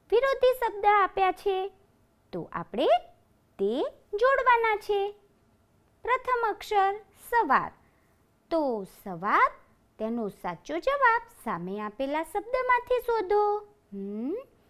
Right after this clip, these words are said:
વાંચતા જાઓ અને યોગ્ય શબ્દ આવે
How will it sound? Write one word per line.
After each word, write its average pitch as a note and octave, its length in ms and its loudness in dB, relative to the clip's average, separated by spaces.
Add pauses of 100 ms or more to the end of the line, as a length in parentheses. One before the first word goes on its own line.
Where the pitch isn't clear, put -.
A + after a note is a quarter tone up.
(240)
વાંચતા G3 560 -4
જાઓ C#5+ 360 4 (200)
અને D#4+ 380 -2
યોગ્ય F#3+ 360 -8
શબ્દ C4+ 340 -6
આવે B4 600 0